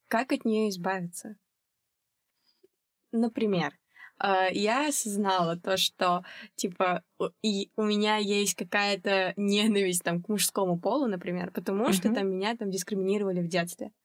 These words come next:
Speaker 2: Мгм.
Speaker 1: И как мне с этим справиться вообще?
Speaker 2: Ну, во-первых, нет идеи, что обязательно от всех, э, своих, ну, все гештальты закрывать и все потребности удовлетворять и всё
Speaker 1: Мгм.
Speaker 2: менять на
Speaker 1: Мгм.
Speaker 2: что-то лучше.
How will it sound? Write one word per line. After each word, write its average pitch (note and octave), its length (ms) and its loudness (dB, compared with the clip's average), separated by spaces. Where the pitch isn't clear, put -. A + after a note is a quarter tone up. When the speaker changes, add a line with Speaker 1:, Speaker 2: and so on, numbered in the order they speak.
Speaker 2:
Мгм. F#3 240 4
Speaker 1:
И F#3+ 160 2
как - 380 -2
мне G#3 520 0
с - 120 -2
этим F#3+ 440 -2
справиться F#3 640 -6
вообще? - 440 -4
Speaker 2:
Ну, G3 100 4
во-первых, C4 680 2
нет A3 360 4
идеи, G#3 520 4
что F#3 420 2
обязательно F#3+ 840 4
от F3 220 -2
всех, - 580 0
э, F3 400 4
своих, F3 720 2
ну, F#3 180 4
все F3 200 4
гештальты F3 460 2
закрывать G3 560 2
и F3 40 4
все F#3 180 2
потребности F3 600 0
удовлетворять E3+ 760 0
и E3+ 40 -6
всё G#3+ 320 2
Speaker 1:
Мгм. F#3+ 80 6
Speaker 2:
менять E3+ 480 2
на E3+ 320 2
Speaker 1:
Мгм. G3 180 -2
Speaker 2:
что-то F3+ 360 2
лучше. E3 440 0